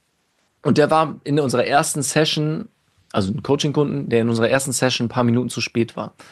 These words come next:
Und meistens haben Menschen, und wenn du jetzt den Podcast hörst und dich selber erwischt fühlst, dann weißt du Bescheid, Menschen, die ein Thema mit Pünktlichkeit haben, die sehen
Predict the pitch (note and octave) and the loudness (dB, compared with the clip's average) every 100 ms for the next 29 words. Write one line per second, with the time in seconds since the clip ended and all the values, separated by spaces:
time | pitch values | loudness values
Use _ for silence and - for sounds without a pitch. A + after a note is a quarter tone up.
0 | - - - - C3 A2+ A#2 D3+ A3+ A#3 | -20 -20 -8 -2 0 2 4 4 4 2
1 | - F3 - D3 D3 C3+ C3 C3+ C#3 - | 0 0 -2 0 2 2 2 2 2 -2
2 | G#2 A#2+ D3 C#3+ - A#2+ - - - B2 | 0 2 4 2 2 0 0 -2 0 0
3 | G#2+ - C#3+ C#3 F3+ - - _ _ _ | -2 2 4 6 2 -2 -14 _ _ _
4 | _ _ _ _ _ _ _ _ D#3+ C3+ | _ _ _ _ _ _ _ _ -4 -2
5 | A#2+ C#3 C#3 C3 A#2 E3+ - - - G3 | 2 2 4 2 4 2 0 -10 -2 0
6 | A#3+ - - B2+ C3 C#3 C#3+ G3 _ _ | 0 -4 -2 0 2 0 -4 -10 _ _
7 | - _ _ _ A#2+ A#2 A#2 B2+ B2+ C3+ | -20 _ _ _ 0 0 -2 -2 2 2
8 | - - - - _ _ _ _ _ _ | -2 -16 -20 -20 _ _ _ _ _ _
9 | A#2+ F#3+ - F3+ D3+ B2+ - A3 A3 F#3 | 0 0 0 -2 -2 -2 0 2 4 2
10 | C3+ - G#3+ A#3+ D3+ - A2+ A2 G#2+ G#2+ | 0 0 0 0 -2 -2 -2 -2 -2 -2
11 | A#2 F3 C#4+ _ _ _ _ _ _ _ | -2 -4 -8 _ _ _ _ _ _ _
12 | _ _ _ - D3+ C3 A#2+ F3+ G#3 G#3+ | _ _ _ -2 0 0 2 4 4 0
13 | F#3+ | -8